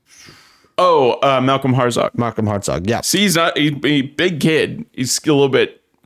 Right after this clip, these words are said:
Speaker 1: his frame is a little skinny, but he'll get there.
Speaker 2: He's real short.
Speaker 1: I gotta look this up. I
Speaker 2: Yeah.
Speaker 1: thought he was, like, six-foot-two.
Speaker 2: This might be a situation like when he thought Juju was thirty years old. Uh, but Nebraska's problem is not really recruiting.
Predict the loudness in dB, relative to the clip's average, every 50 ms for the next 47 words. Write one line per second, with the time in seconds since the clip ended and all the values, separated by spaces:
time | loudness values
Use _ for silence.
0 | _ _ _ _ _ _ _ _ _ -2 -2 -2 0 0 0 0 2 2 2 2
1 | 2 0 0 -2 -4 -6 -6 -6 -10 -16 -20 _ _ _ -2 0 0 2 0 0
2 | 0 0 -2 0 -2 -4 -4 -4 -6 _ _ -2 -2 -2 0 0 -2 -2 -2 -2
3 | -6 -6 -8 -8 -14 _ -20 _ _ _ _ _ _ _ _ _ _ _ _ _
4 | _ _ _ _ _ _ _ -4 -2 -2 0 -2 -2 -2 -4 -6 -6 -8 -8 -8
5 | -8 -6 -2 -2 -2 -2 -2 -2 -4 -4 -6 -10 -12 -16 -18 -16 -16 -16 -16 -12
6 | -14 -16 -12 -10 -12 -12 -12 -14 -18 _ _ _ -4 -2 0 0 0 0 0 0
7 | 0 -2 -4 -2 0 0 0 0 -2 -2 -4 -4 -4 -6 -6 -6 -8 -8 -8 -8
8 | -6 -4 -4 -4 -4 -4 -4 -4 -4 -4 -6 -6 -6 -4 -6 -6 -4 -6 -6 -6
9 | -6 -6 -6 -6 -6 -6 -8 -8 -6 -8 -8 -10 -12 _ _ -20 -20 -20 -20 -20
10 | -20 -20 -20 _ _ -6 -4 -4 -4 -4 -4 -4 -4 -4 -6 -6 -10 _ _ _
11 | _ _ -12 -8 -6 -4 -4 -2 -4 -6 -8 _ _ _ _ _ _ _ _ _
12 | _ _ _ _ -2 0 0 0 -2 -2 -4 -4 -4 -4 -8 _ -8 -4 -4 -2
13 | 0 0 -2 -2 -2 -4 -4 -6 -4 -4 -4 -2 -2 -4 -6 -8 -10 -8 -8 -8
14 | -8 -8 -10 -14